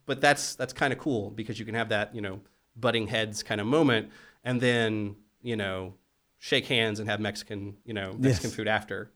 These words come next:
Speaker 1: you know, at, at, you know, on Sunday.
Speaker 2: Yeah. It's, it's, it's about creating a collaborative game. Uh,
Speaker 1: Absolutely.
Speaker 2: mu-, much like, uh, 'cause I, D, I play for, Friday nights, I play D and D. Uh, to me, that is a way to escape,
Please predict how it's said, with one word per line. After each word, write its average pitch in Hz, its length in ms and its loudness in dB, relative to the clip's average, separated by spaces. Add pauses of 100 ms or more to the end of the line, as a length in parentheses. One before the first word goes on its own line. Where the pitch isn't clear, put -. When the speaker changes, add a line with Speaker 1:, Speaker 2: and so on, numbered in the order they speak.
(100)
Speaker 1:
you 107 80 -8
know, 95 120 -4
at, 101 260 -4 (160)
at, 98 180 -10 (160)
you 107 100 -6
know, 95 140 -6
on 92 100 -8
Sunday. 107 400 -4 (200)
Speaker 2:
Yeah. 101 240 0 (340)
It's, 151 180 6
it's, 170 360 6
it's 156 240 4
about 156 440 6
creating 147 360 8
a 123 40 8
collaborative 120 540 4
game. 95 480 4
Uh, 117 60 0
Speaker 1:
Absolutely. 120 440 8
Speaker 2:
mu-, 135 60 2
much 135 200 6
like, 123 200 6
uh, 120 200 6
'cause - 140 -4
I, 165 160 2
D, 175 380 2
I 156 80 10
play 147 160 6
for, 147 200 0 (140)
Friday 147 240 4
nights, 127 140 4
I 117 60 2
play 120 160 4
D 117 120 6
and 113 80 6
D. 107 160 2 (320)
Uh, 120 160 6
to 131 140 2
me, 165 300 8
that 147 260 6
is 135 140 4
a 131 60 6
way 127 220 8
to 120 180 2
escape, 127 520 4